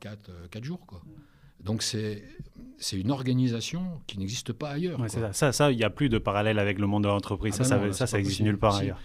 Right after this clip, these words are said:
Speaker 1: la seule chose, c'est sur la, la gestion du temps, euh, l'important, l'urgent, euh, qui fait quoi. On faisait des plannings quotidiens, que, qui, qui fait quoi aujourd'hui,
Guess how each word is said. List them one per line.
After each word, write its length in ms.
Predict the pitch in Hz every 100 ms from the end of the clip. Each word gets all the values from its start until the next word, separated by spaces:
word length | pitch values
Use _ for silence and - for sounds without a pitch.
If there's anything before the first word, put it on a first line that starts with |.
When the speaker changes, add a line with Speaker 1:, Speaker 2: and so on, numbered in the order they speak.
| - 113
Speaker 1:
la 80 |
seule 200 | 110 151
chose, 300 | 143 - 170
c'est 220 | - 117 104
sur 260 | - 110
la, 180 | 107 107 107 - - 101
la 100 | 98
gestion 400 | 117 113 131 120
du 160 | 107
temps, 540 | 104 120 135 151 139 110
euh, 300 | 101 98 98
l'important, 520 | 113 113 113 - 107
l'urgent, 640 | 107 98 107 120 127 143 - - _ _ -
euh, 580 | 101 95 101 101 98 95
qui 160 | - 104
fait 140 | 104
quoi. 560 | 104 113 120 135 143 120
On 80 | 98
faisait 140 | 107
des 100 | 90
plannings 380 | 95 107 123 139
quotidiens, 640 | 110 - 98 117 135 143 123
que, 100 | 101 104 90 -
qui, 160 | - 120
qui 180 | - 120
fait 160 | -
quoi 160 | 107 107
aujourd'hui, 460 | 101 104 113 127